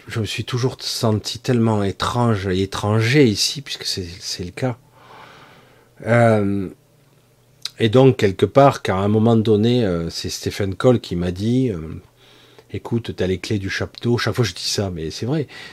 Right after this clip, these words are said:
Il m'a dit, euh, « Vas-y, tu, tu te programmes une soirée et tu parles et tu vois ce que ça donne spontanément. Tu parles avec les gens,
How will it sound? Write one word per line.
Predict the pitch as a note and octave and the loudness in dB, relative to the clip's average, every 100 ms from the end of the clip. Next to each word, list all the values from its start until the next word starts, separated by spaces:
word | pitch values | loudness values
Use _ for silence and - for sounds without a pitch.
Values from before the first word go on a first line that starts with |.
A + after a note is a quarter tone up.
| - _ | -20 _
Il | |
m'a | F2+ | -6
dit, | F2 A2+ | -2 0
euh, « | G2 F2+ F2 F2 | 2 0 -4 -4
Vas-y, | G2+ G2 C#3 C3+ F2 E2 _ _ _ _ _ _ _ _ _ | -2 -2 -4 -8 -12 -18 _ _ _ _ _ _ _ _ _
tu, | - - F#2 F#2 F2+ | -12 -6 -4 -4 -6
tu | - - | -12 -12
te | - F#2 E2 E2 E2+ F2+ | -4 -4 -4 -8 -14 -20
programmes | - G#2 G2+ G#2+ G#2 F#2+ E2+ | -8 -6 0 2 2 0 -2
une | F2 F#2+ | -6 -6
soirée | - F#2+ F2 G2+ C3+ D3+ G2 | -8 -6 -2 4 6 6 2
et | E2 | 0
tu | - | -8
parles | - F2 F#2 A#2+ | -8 -4 -2 -2
et | G2+ | -4
tu | - | -6
vois | F#2+ A#2+ | -4 -2
ce | - | -2
que | - | -4
ça | - A2 | -4 -2
donne | F#2+ C3 C3 E2+ | 0 2 0 -4
spontanément. | - G2 F#2 G2+ F2+ E2+ F#2+ C3+ | -8 -6 -4 -4 -4 -4 -2 -2
Tu | - | -4
parles | - - G#2 | -10 -8 -6
avec | F#2+ F2+ | -8 -6
les | F#2+ | -8
gens, | E2+ G#2 B2+ | -6 -4 -6